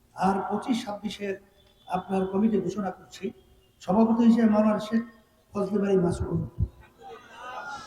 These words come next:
সবাই বলেন আলহামদুলিল্লাহ। আর সেক্রেটারি হিসেবে মাওলানা আরিফুল ইসলাম, সবাই বলেন আলহামদুলিল্লাহ। এখন এদেরকে শপথ করানো হইতেছে, যেহেতু মাগরিবের নামাজের আজানের সময় প্রায়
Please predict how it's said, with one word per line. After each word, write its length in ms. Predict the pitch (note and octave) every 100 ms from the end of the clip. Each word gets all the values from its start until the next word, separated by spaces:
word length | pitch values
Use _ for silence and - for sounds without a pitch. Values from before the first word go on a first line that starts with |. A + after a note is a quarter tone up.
| -
সবাই 200 | - F#3+
বলেন 100 | G#3
আলহামদুলিল্লাহ। 640 | F#3+ - G#3 G3 F#3 F3 - - - _ _ - A3
আর 80 | G#3+
সেক্রেটারি 560 | - A3+ B3 A#3 A#3+ A#3
হিসেবে 220 | A#3 G#3+
মাওলানা 340 | A3+ A#3 A#3
আরিফুল 500 | - A3+ C4 - F#3+
ইসলাম, 500 | F#3 - C#3+ - - - - - _ - - - - - - - - - - - _ _
সবাই 180 | F#3+ G3+
বলেন 160 | G3+
আলহামদুলিল্লাহ। 680 | F#3 E3+ F#3+ F3 E3+ E3+ G#3 - _ _ _ _
এখন 260 | F#3 A3 A3+
এদেরকে 260 | A3+ A3+
শপথ 340 | A3 G#3 A3+ G#3+
করানো 200 | G3+ F3
হইতেছে, 540 | F3 - - B3+ - - _ _ _ G3+
যেহেতু 260 | A3 A#3+ A#3 - G#3 F#3
মাগরিবের 400 | F#3+ A3 G#3+ G#3
নামাজের 420 | G3 G#3 G#3 G3+
আজানের 320 | F3+ G3 F#3+
সময় 260 | F3 F#3 F3
প্রায় 240 | F3 E3+